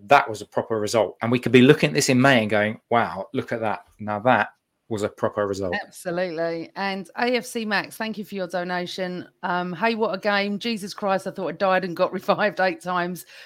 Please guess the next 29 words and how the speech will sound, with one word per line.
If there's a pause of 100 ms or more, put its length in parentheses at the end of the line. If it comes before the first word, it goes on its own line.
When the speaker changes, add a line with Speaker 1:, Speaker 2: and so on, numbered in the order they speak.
(160)
Speaker 2:
during
the
game
from
stress
and
different
vital
organs."
Do
you
know
what,
Max? (960)
I'm
fifty-three. (100)
I
don't
know
how
much
more
I
can
take.
It,
uh,
my
heart,